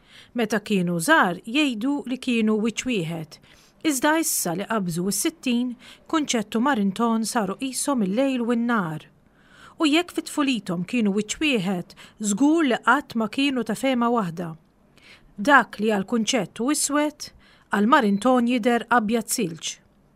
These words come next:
U dak li jferraħ lil waħda, malajr qarras lill-oħra. Imma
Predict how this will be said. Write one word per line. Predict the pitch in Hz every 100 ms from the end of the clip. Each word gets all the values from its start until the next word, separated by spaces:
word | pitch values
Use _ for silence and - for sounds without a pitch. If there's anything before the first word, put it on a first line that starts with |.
| _ - - - 320
U |
dak | 269 226 170 -
li | 240
jferraħ | 202 190 175 175
lil | 247 262
waħda, | 311 269 294 320 311 - _ _ -
malajr | 311 294 233 214
qarras | 226 180 208 226
lill-oħra. | 214 190 185 - 226 269 _ _ _ - - - - _ - 392
Imma | 277 220